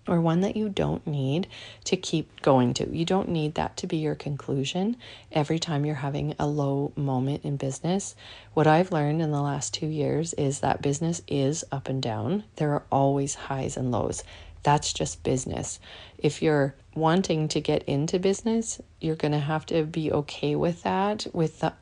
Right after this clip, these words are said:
ups and downs being a normal part of it, having sometimes going really well and sometimes not going really well at all. So if you can separate that as a normal part of business away from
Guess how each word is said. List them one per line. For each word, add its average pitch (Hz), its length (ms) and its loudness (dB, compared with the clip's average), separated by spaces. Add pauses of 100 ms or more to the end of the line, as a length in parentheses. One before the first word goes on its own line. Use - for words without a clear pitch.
ups - 280 -2
and 156 120 0
downs 143 340 0
being 151 180 -2
a 143 40 2
normal 143 440 0
part 135 260 0
of 151 140 -2
it, 220 180 2 (180)
having 151 240 0
sometimes 147 540 0
going 147 260 -2
really 139 220 0
well 190 280 4
and 175 160 2
sometimes 151 420 -2
not 131 260 0
going - 340 -4 (380)
really 143 200 4
well - 320 -2
at - 100 0
all. - 280 0 (340)
So 151 280 4
if 165 220 2
you 185 160 2
can 202 180 2
separate - 1040 0 (320)
that 156 520 2
as 143 140 2
a 143 60 2
normal 151 400 2
part 170 220 -2
of 180 100 -4
business 143 560 -2 (320)
away 165 360 4
from 147 300 -2